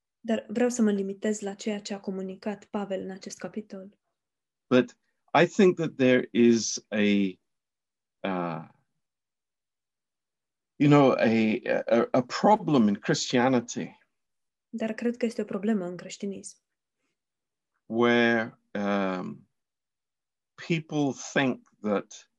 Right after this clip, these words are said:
Speaker 2: spiritual leadership is the same as, uh, leadership in a business.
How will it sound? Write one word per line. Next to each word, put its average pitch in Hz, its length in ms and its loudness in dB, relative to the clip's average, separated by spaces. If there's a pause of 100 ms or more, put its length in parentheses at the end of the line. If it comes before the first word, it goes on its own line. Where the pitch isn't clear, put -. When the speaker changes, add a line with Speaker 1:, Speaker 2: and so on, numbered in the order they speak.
(160)
Speaker 2:
spiritual 165 800 0
leadership 110 720 -2 (320)
is 117 240 0
the 113 100 -6
same 110 560 0 (160)
as, 98 720 -4 (920)
uh, 98 200 -4
leadership 127 880 2
in 101 140 -4
a 92 40 -4
business. 127 800 -4